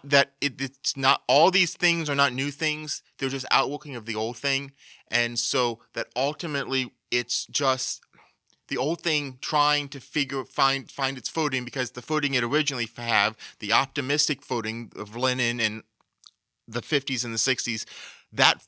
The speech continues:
footing has crumbled. So now it's trying to find a different footing, but it's still the same thing. And so that is, so ultimately,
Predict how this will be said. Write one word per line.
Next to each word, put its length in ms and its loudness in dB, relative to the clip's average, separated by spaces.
footing 420 4
has 160 -2
crumbled. 520 2
So 160 0
now 240 8
it's 140 2
trying 180 0
to 60 -2
find 280 -2
a 60 -6
different 480 -2
footing, 380 2
but 120 2
it's 140 0
still 220 4
the 80 0
same 280 2
thing. 380 0
And 180 0
so 200 4
that 240 6
is, 540 0
so 560 -4
ultimately, 920 2